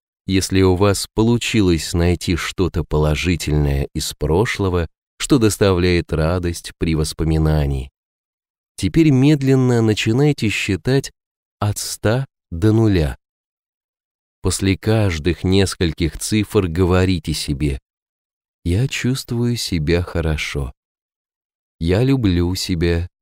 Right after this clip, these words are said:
Я становлюсь все более расслабленным".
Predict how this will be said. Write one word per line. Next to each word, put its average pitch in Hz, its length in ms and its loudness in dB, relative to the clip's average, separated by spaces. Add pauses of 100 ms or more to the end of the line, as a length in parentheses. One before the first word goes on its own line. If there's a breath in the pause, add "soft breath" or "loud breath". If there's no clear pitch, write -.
(960)
Я 82 380 0 (260)
становлюсь 95 760 0 (160)
все 101 260 -2
более 127 480 0
расслабленным". 73 1080 0